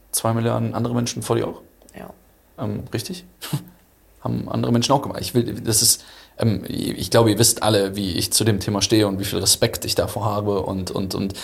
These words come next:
Speaker 1: wie unglaublich dankbar ich dafür bin, dass Annika eine tolle, tolle, tolle Schwangerschaft bisher hatte. Ähm, und allem drum und dran, ich ziehe meinen Hut vor jeder Frau. Ähm, spätestens, äh, vorher auch schon, aber spätestens, äh,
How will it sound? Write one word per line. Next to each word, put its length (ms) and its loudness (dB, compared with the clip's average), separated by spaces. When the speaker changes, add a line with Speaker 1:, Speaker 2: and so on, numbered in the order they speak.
Speaker 1:
wie 100 -2
unglaublich 320 2
dankbar 300 6
ich 100 0
dafür 240 -2
bin, 220 0
dass 140 0
Annika 260 -2
eine 160 -4
tolle, 360 2
tolle, 380 4
tolle 180 0
Schwangerschaft 480 4
bisher 260 2
hatte. 340 2
Ähm, 360 6
und 140 -4
allem 180 2
drum 160 2
und 60 2
dran, 120 2
ich 140 0
ziehe 180 4
meinen 200 2
Hut 140 0
vor 140 0
jeder 240 4
Frau. 420 4
Ähm, 220 0
spätestens, 680 2
äh, 120 -6
vorher 300 6
auch 100 2
schon, 240 2
aber 260 0
spätestens, 540 2
äh, 300 0